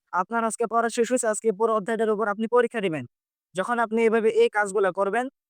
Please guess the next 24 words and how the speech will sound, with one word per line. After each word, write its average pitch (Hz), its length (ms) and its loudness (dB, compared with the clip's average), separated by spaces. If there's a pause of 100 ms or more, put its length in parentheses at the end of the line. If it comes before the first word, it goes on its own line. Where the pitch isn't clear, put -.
(140)
তখন 214 260 0
এটা 214 260 0
আপনার 214 300 0 (200)
খুব 208 120 2
দীর্ঘায়ু 220 540 2
হবে। 160 220 0 (840)
পরিশেষে 214 400 0
আসে 196 180 -2
বলতে 196 260 2
চাই, 165 200 -2 (460)
এতক্ষণ 247 420 0
যাবৎ 226 280 0
আমি 214 280 0
যে 190 160 0 (120)
এই 233 140 4
কথাগুলো 208 440 0
বললাম, 175 320 -2 (320)
আল্লাহ 208 280 0
সুবহানাহু 220 380 -2
ওয়া 220 60 -2
তাআলা 214 260 0
যেন 196 160 0
আমাদের 190 300 -2
সকলকে 196 520 -4